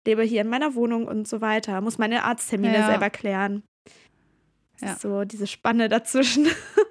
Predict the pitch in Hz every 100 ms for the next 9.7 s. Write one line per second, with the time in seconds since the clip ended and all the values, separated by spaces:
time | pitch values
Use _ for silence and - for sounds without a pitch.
0 | - 320 269 233 - - - - - 285
1 | 339 320 359 370 - - 240 196 330 -
2 | - 240 254 269 262 - 240 - 254 262
3 | - 226 - 226 247 262 269 302 - -
4 | - _ - 220 226 233 226 226 208 277
5 | - 262 226 247 214 - 233 254 220 214
6 | 208 170 208 294 208 220 190 - 196 196
7 | 208 - 202 - 196 233 - 202 202 -
8 | 196 208 185 190 - - 226 226 180 -
9 | 185 254 - 302 277 269